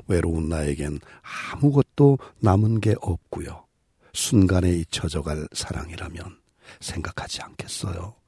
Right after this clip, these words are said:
이렇게 살아온 나에게도 잘못이 있으니까요. 자, 이 노래는 뭐,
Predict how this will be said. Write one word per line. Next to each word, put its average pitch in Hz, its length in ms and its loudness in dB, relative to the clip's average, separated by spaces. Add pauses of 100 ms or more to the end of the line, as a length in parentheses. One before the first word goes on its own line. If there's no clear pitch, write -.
(560)
이렇게 123 300 10
살아온 135 580 4
나에게도 80 720 -6 (460)
잘못이 101 840 2 (160)
있으니까요. - 1120 -6 (1500)
자, - 680 -10 (180)
이 147 100 12
노래는 214 400 12
뭐, 101 500 6